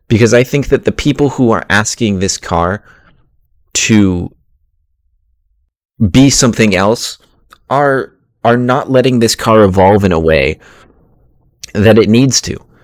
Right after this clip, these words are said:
And these cars evolve in the way that they need to.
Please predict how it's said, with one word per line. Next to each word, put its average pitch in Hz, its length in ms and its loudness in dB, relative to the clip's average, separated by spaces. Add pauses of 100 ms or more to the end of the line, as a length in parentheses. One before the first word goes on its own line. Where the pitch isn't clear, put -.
(320)
And 107 300 4
these 135 220 2
cars 76 380 -4
evolve 90 340 2
in 87 100 -4
the 82 80 -2
way 82 200 0
that 85 160 -6
they 90 140 -4
need 98 280 -2
to. - 160 -14